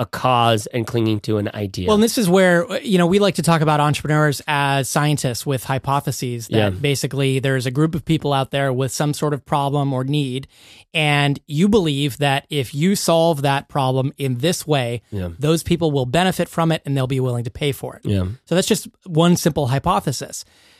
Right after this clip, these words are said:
Speaker 2: Um, the, the danger is if you cling to that one idea and think, If this, this has to work, this,
Speaker 1: Mm.
Speaker 2: because either I'm so smart and I know what these people need, or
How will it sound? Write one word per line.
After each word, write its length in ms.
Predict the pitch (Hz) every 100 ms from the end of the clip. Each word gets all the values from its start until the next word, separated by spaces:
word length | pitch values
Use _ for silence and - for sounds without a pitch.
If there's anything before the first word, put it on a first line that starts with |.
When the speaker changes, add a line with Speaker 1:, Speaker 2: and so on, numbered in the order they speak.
| _ -
Speaker 2:
Um, 280 | 156 147 -
the, 400 | 143 151 147 147 -
the 520 | 156 151 147 143 151
danger 400 | 147 226 247 175
is 300 | 151 147 127
if 200 | 147 -
you 200 | 160 143 -
cling 300 | - 190 214
to 80 | 185
that 200 | 165 151
one 220 | 156 170
idea 460 | 156 135 160 202 147
and 240 | 139 139
think, 300 | 156 143 - _
If 140 | 160 131
this, 400 | 131 185 - - _ _ -
this 240 | 180 247
has 280 | 202 202 -
to 120 | 175
work, 320 | 160 180 113
this, 300 | 147 165 87
Speaker 1:
Mm. 460 | - - _ _ 143
Speaker 2:
because 380 | 175 - 175 151
either 480 | 170 165 160 151 -
I'm 220 | 139 170 185
so 220 | - 180
smart 480 | - 165 165 185 - -
and 140 | 139
I 180 | 135 160
know 160 | 175 175
what 120 | 170
these 180 | 175 -
people 260 | 185 180
need, 320 | 170 175 175 -
or 360 | 156 151 156